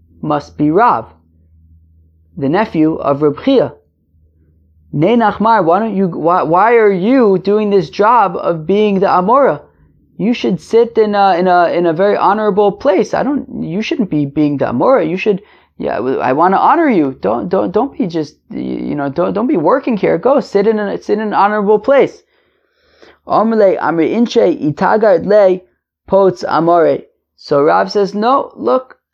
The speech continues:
they say if you hire a person, so then he'll do whatever it is, you know, if, if, if, if, if, if you're hired by a person, so do whatever they need you to do.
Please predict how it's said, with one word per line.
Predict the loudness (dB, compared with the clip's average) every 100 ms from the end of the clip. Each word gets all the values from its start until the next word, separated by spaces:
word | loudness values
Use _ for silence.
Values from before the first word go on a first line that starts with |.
| -8
they | -4 -4
say | -2 0 2 0 -4
if | -10 -6
you | -4
hire | 0 2 4 2
a | 2
person, | 0 0 0 -4 -6 _ _ _
so | _ -6 -2
then | 2 2 0 -6
he'll | -2 -2
do | 2 2
whatever | 4 2 2 4 4
it | 4
is, | 2 0 -12 -16
you | -8 -4
know, | -2 -2
if, | -4
if, | -8 -6
if, | -8 -8
if, | -8 -8
if, |
if | -10 -4
you're | -4
hired | 0 2 2 2
by | 0
a |
person, | 0 -2 -4 -6
so | -6
do | 0 2
whatever | 2 2 2
they | 0
need | 0 0
you | 0
to | 0
do. | 2 0